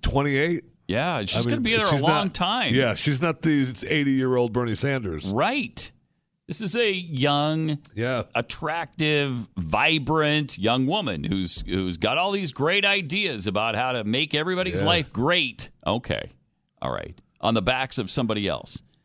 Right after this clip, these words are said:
Speaker 2: That's perfect. That works
Speaker 1: No,
Speaker 2: every
Speaker 1: it's
Speaker 2: time.
Speaker 1: not on the backs of other people. Just
Speaker 2: No,
Speaker 1: we
Speaker 2: the
Speaker 1: need to raise
Speaker 2: government.
Speaker 1: the
Speaker 2: The government will
Speaker 1: taxes.
Speaker 2: pay
Speaker 1: Yes,
Speaker 2: for it all.
Speaker 1: thank you.
Speaker 2: Sure, right.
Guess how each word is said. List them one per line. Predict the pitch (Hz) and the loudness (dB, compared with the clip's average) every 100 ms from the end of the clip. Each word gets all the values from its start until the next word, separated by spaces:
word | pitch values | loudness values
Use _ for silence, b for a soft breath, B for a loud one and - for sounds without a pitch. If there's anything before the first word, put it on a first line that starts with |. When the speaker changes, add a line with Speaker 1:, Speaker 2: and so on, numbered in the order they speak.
| _ _ - | _ _ -8
Speaker 2:
That's | 98 - | -6 -4
perfect. | - 78 - - | -4 -4 -8 -6
That | 71 | -4
works | 76 | -2
Speaker 1:
No, | 208 120 | 2 2
Speaker 2:
every | 117 | 2
Speaker 1:
it's | 127 | 2
Speaker 2:
time. | 135 123 | 2 2
Speaker 1:
not | |
on | 98 | 0
the | 87 | -2
backs | 90 87 92 | -2 -4 -4
of | 80 | -4
other | 117 | -4
people. | - 82 82 | -6 -8 -6
Just | 85 87 - | -6 -6 -8
Speaker 2:
No, | 82 | -2
Speaker 1:
we | 92 | 0
Speaker 2:
the | |
Speaker 1:
need | 170 | 2
to | 104 | 2
raise | 90 | 2
Speaker 2:
government. | 113 104 92 71 | 2 4 4 2
Speaker 1:
the | |
Speaker 2:
The | 87 | 0
government | - 131 127 98 | 2 2 0 -4
will | |
Speaker 1:
taxes. | 85 | -2
Speaker 2:
pay | 92 | -2
Speaker 1:
Yes, | 143 | 0
Speaker 2:
for | 73 | 0
it | |
all. | 71 | 0
Speaker 1:
thank | 62 - | -2 -4
you. | |
Speaker 2:
Sure, | 85 123 78 | -4 -2 -2
right. | 78 65 | -4 -6